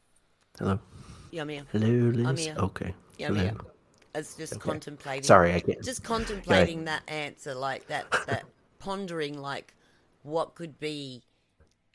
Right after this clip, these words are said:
Speaker 2: in it, like, because in that, in those two pages that was read, there was nothing really specifically directed at her parents. Did you notice?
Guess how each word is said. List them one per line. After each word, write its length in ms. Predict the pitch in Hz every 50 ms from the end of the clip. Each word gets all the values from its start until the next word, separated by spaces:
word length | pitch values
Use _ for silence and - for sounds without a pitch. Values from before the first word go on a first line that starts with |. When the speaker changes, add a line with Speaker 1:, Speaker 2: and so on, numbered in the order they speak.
| _ _ -
Speaker 2:
in 240 | 165 165 151 147
it, 100 | - - 151
like, 420 | 160 143 143 131 117 - - _ _ _ _ _ - - _ _ _ _ -
because 360 | - - - 190 175 165 -
in 220 | - 190 208 240 240
that, 220 | 233 190 - - _ _ _ -
in 200 | 175 180 185 180
those 300 | 180 180 180 180 175 -
two 220 | - - 165 160
pages 420 | - - 147 139 143 139 - 135
that 160 | - 139 - -
was 160 | 139 - -
read, 280 | 113 104 95 92 - - _ _ _ _ _ _ _ _ _ _ _ - - - - - _
there 120 | 156 160
was 180 | 156 151 143 160
nothing 380 | 156 170 190 - 208 214 214
really 300 | 202 196 190 190 190 185
specifically 1200 | 165 - - - 175 160 - - - 170 160 - 175 - - - 160 160 160 156 156 156 - - _ - _ -
directed 640 | 147 139 139 127 147 143 - - _ - 143 135 - _ -
at 260 | 131 131 - - - 110
her 140 | 139 131 123
parents. 640 | - - 123 120 113 113 113 143 190 - - - -
Did 220 | - 202 190 -
you 80 | 202 202
notice? 560 | 196 196 208 214 226 262 285 - - - -